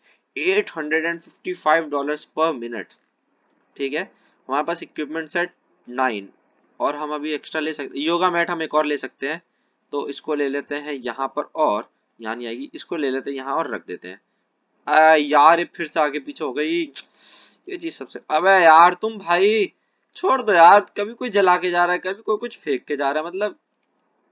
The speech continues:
क्या बोले भाई। फिर से फेंक के चले गए यहाँ पे। <laughs>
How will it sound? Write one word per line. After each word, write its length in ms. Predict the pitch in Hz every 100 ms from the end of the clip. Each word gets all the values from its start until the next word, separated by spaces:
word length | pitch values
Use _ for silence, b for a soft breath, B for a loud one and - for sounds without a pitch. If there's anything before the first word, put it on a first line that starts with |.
| _ _ _ _ _ _ -
क्या 140 | 175
बोले 260 | 170 131 117
भाई। 340 | 104 104 110 _ _ _ _ _ _ _ _ _ _ _ _ _ _ _ _ _ _ _
फिर 120 | 135
से 120 | 120
फेंक 200 | 127 131
के 100 | -
चले 220 | 127 127 127
गए 80 |
यहाँ 200 | 127 123 -
पे। 60 | 131
<laughs> 460 | - _ 381 392